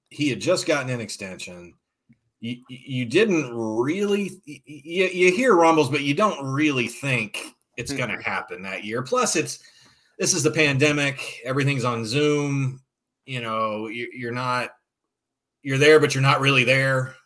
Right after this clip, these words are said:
Speaker 1: and you're not around the team. It was just a very strange time. And, um, I remember as that season ended, you know, 'cause you remember the games went into December that year. It was just a strange year, and everything got held up. So, so at the end,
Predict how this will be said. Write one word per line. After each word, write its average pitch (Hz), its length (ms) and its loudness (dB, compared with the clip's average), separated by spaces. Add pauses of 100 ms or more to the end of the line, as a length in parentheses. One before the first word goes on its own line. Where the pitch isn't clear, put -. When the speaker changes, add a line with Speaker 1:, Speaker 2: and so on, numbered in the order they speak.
(320)
Speaker 1:
and 110 460 -10
you're 117 140 -8
not 117 200 -4
around 120 280 -2
the 113 60 -8
team. 120 280 -4
It 117 60 0
was 113 120 -2
just 131 160 -4
a 127 60 -6
very 135 220 -2
strange 120 340 -6
time. 131 380 -2
And, 107 220 -8 (840)
um, 104 380 -8
I 139 120 0
remember 156 320 4
as 135 140 0
that 135 220 0
season 117 420 -4
ended, 110 680 -4 (380)
you 147 100 -2
know, 143 120 0
'cause 143 160 -2
you 240 80 0
remember 196 200 4
the 139 80 4
games 180 320 4
went 151 160 0
into 139 160 0
December 104 600 -4
that 85 260 -8
year. 82 160 -20 (920)
It 117 80 0
was 117 160 -2
just 131 180 -2
a 113 60 -6
strange 143 380 0
year, 127 340 0
and 117 80 0
everything 120 280 -4
got 117 200 -4
held 113 200 -4
up. 110 200 -4
So, 110 200 -4
so 120 200 -6
at 113 80 -6
the 127 200 -4
end, 131 440 -4